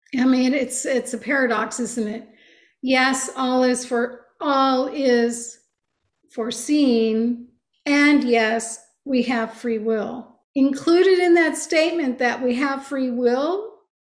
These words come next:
is so-, an aspect that I think we sometimes forget, and that is we have a soul, soul that came in will, with a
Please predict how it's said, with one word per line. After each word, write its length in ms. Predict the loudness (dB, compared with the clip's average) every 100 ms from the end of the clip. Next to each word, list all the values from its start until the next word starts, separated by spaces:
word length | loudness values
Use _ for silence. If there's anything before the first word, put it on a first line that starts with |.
| _ _ _ _ _ _ _ _ _ -4
is 320 | -4 -4 -6
so-, 160 | -8 -6
an 160 | -4
aspect 600 | -2 -2 -4 -4 -4 -2
that 140 | -2 -2
I 100 | -2
think 320 | -2 -4 -4
we 100 | -6
sometimes 640 | -6 -6 -6 -4 -6 -6
forget, 440 | -6 -6 -2 -2 0
and 100 | 0
that 180 | 0 0
is 200 | -2 -4
we 220 | -4 -2
have 240 | 0 -2
a 80 | -4
soul, 840 | -6 -6 -4 -4 -6 -8 -10 -14 _ _ _ _ -14
soul 640 | -6 2 6 6 6 4
that 260 | 2 0 -2
came 300 | -2 0 2
in 560 | 2 2 0 -2 -4 -14 _ _ _ _ _ _ _ _ -14
will, 640 | -12 -2 2 2 0 -2
with 260 | 0 0 0
a 140 | -4